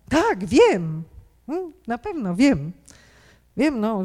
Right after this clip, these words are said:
żona chce, żebym ją kochał, żebym był blisko”. Pytam się: „A jakie są pani oczekiwania?” „Wie pani co? Ja bym tak chciała, żeby mój mąż czasami mnie wziął na randkę”. „Hmm? Czy pan wiedział o tym?”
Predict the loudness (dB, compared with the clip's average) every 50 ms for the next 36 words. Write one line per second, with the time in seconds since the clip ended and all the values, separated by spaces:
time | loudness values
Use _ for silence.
0 | -6 -4 -4 -2 -2 -2 -2 -4 -4 -6 -4 -2 0 2 2 0 0 0 -2 -2
1 | -2 -2 -2 -2 -2 -2 2 6 6 8 8 6 4 0 0 0 -2 -2 -2 -2
2 | -2 -2 0 0 0 -2 -2 -2 -2 -4 -4 -4 -6 -8 -8 -6 -4 -2 -2 -4
3 | -6 -10 _ _ _ _ _ _ _ _ _ _ _ _ _ _ 0 0 0 0
4 | -2 -6 -8 -8 -6 -6 -6 -6 -8 -8 -14 _ _ _ _ _ _ _ _ -6
5 | -4 -2 -2 -2 -2 -4 -8 -6 -6 0 2 2 2 2 2 -2 -4 -4 -6 -8
6 | -10 -12 -14 -14 -12 -10 -6 -4 -4 -4 -4 -6 -8 -10 -12 -16 _ _ _ _
7 | _ _ _ _ _ _ _ _ -20 -14 -10 -10 -6 -6 -4 -4 -4 -4 -4 -2
8 | -2 -2 -2 -4 -8 _ _ _ _ _ _ _ _ _ -4 -4 -2 -2 -2 -4
9 | -6 -8 -10 -14 -10 -6 -4 -2 -2 0 -2 -2 -4 -4 -4 -4 -4 -2 -2 0
10 | 0 0 0 -2 -2 -4 -6 -6 -6 -4 -2 -2 -2 -2 -2 -2 0 0 0 -2
11 | -2 0 0 0 0 0 0 0 0 0 0 0 0 0 -2 -4 -8 -8 -8 -10
12 | -10 -12 -16 -20 _ _ _ _ _ _ _ -12 -12 -12 -12 -16 -20 _ -6 2
13 | 4 4 4 4 4 4 4 4 4 4 2 2 2 0 -2 -2 -2 -2 -4 -4
14 | -4 -4 -8